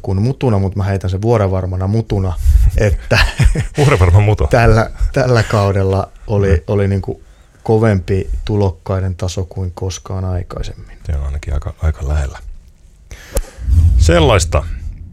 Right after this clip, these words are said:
Speaker 1: Mennäänkö siihen matkailuteemaan? Se on
Speaker 2: Mennään
Speaker 1: vähän puffasit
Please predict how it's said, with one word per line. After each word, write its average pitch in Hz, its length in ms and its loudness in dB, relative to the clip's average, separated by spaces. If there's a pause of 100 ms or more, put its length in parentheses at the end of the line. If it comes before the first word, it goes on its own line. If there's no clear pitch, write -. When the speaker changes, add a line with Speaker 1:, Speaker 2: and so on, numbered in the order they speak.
(420)
Speaker 1:
Mennäänkö 160 240 4
siihen 156 180 2
matkailuteemaan? 104 880 -2
Se - 80 -2
on - 40 2
Speaker 2:
Mennään 196 260 2
Speaker 1:
vähän 208 120 2
puffasit - 100 -2